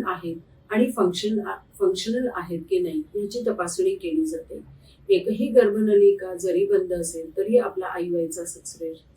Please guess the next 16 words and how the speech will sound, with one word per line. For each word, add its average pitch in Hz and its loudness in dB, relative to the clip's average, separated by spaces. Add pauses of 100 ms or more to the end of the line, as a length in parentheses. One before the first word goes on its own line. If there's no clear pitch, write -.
(100)
सक्सेस 175 -4
रेट 160 -8 (460)
थोडा 196 4
कमी 208 4
होतो. 175 -4 (1000)
दोन्ही 190 8
गर्भनलिका 208 8
ब्लॉक्ड 175 -2
असेल 160 -4
तर 196 -2
आपल्याला 190 -4
आययूआय 170 -4
करताच 233 -2
येणार 160 0
नाही. - -6
Hysterosalpingography 226 -2